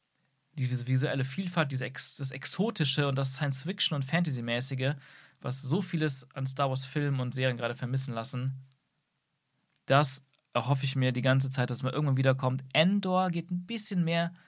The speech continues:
vom, von der, vom Scope in die Richtung, aber dieser Trailer, gu-, guckt, guckt euch das mal an, Leute. Star Wars Eclipse, falls ihr es nicht gesehen habt, der ist schon ein paar Monate alt,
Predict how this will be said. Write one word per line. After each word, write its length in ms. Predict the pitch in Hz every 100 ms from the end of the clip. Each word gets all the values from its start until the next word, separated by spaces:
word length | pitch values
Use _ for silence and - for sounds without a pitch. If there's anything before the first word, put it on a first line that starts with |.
| _
vom, 320 | - 139 135 - - _ _ -
von 120 | - 135
der, 140 | 131 -
vom 180 | - 131
Scope 440 | 127 - 139 170 147
in 60 |
die 80 | 131
Richtung, 540 | 127 160 180 190 208 - - - -
aber 160 | 131 135
dieser 180 | 135 135
Trailer, 500 | 147 139 139 139 - _ -
gu-, 100 | 139
guckt, 220 | 160 151
guckt 140 | 156 170
euch 100 | 151
das 120 | 135
mal 120 | 131
an, 120 | 143
Leute. 220 | 131 127 127
Star 240 | 147 151
Wars 200 | 156 160
Eclipse, 440 | 135 135 170 175 -
falls 180 | 135
ihr 40 | 135
es 60 |
nicht 140 | 135 131
gesehen 300 | 127 139 139
habt, 200 | 151 -
der 60 | 147
ist 80 |
schon 120 | 170 143
ein 140 | 135
paar 120 | 139
Monate 320 | 135 139 135 120
alt, 260 | 151 175